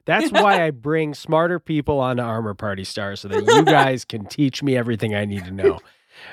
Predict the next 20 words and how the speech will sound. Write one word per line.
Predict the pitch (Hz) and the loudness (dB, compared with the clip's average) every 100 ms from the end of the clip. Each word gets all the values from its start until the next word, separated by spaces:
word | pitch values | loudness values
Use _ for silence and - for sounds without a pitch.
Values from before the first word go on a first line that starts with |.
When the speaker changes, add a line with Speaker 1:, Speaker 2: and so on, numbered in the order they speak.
| - | -2
Speaker 1:
All | 165 | 0
right, | 156 | 2
next | 165 - | -2 -2
question. | 180 165 156 | -2 0 -2
If | 135 - | -8 -2
there | 165 202 | 0 0
was | 214 | 0
a | 175 | -4
vehicle | 139 196 202 190 185 | -4 -4 0 0 0
Speaker 2:
Okay. | |
Speaker 1:
in | 151 | -2
Star | - 170 170 170 | -2 0 2 2
Wars | 131 113 - | 2 0 -2
that | 110 | -6
you | 110 139 156 | -2 -4 -2
could | 170 | -4
use | 147 131 117 | 0 2 2
in | 117 | 0
real | 110 107 | 0 0
life, | 101 95 92 _ | 0 -2 -6 _